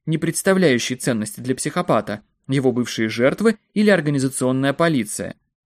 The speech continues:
Среди них часто встречаются те, кто заметил неладное.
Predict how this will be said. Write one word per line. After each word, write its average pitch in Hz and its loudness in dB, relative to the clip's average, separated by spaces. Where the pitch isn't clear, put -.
Среди 208 4
них 208 4
часто 170 0
встречаются 120 -2
те, 156 2
кто 165 -2
заметил 113 -4
неладное. 104 -4